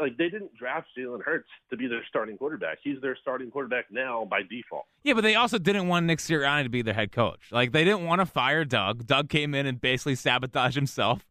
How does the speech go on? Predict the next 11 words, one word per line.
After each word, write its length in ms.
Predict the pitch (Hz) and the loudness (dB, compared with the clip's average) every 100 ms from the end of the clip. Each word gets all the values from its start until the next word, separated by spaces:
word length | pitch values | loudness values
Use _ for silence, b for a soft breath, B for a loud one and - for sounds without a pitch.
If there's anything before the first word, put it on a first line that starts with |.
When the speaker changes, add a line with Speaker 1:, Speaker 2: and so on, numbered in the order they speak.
| _ | _
Speaker 2:
<laughs> 160 | - - | -20 -6
by, 200 | - 185 - - | 0 0 2 2
by 140 | 147 | 2
naming 420 | 139 147 151 151 | 4 2 4 4
his 100 | 147 | 2
defensive 460 | 147 - 147 147 - | 0 -2 0 0 0
coordinator, 440 | 147 143 131 143 | 0 2 2 4
which 200 | 135 127 | 2 0
is 100 | 127 | 0
a 60 | 131 | -2
joke. 480 | 113 110 110 135 | 2 4 4 2